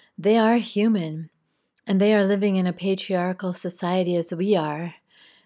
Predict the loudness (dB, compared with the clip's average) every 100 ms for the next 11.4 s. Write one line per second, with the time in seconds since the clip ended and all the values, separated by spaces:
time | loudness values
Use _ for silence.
0 | -4 2 4 4 2 0 -2 -2 -2 -4
1 | -4 -4 -2 -4 -4 -4 -6 -6 -8 -6
2 | -6 -8 -10 -14 -16 _ _ _ _ _
3 | _ -20 -20 -20 _ _ _ 2 4 4
4 | 6 6 6 4 4 0 2 2 2 2
5 | -2 -2 -2 -2 -2 -2 2 4 4 4
6 | 0 -6 -8 -2 0 0 0 -4 -4 -2
7 | -2 -2 -4 -8 -12 -16 -20 -20 -20 _
8 | -14 -12 -4 0 4 2 0 -2 2 4
9 | 4 2 -2 -4 -6 -6 -2 -2 -4 -4
10 | -4 -4 -4 -6 -6 -8 -8 -6 -6 -8
11 | -10 -10 -12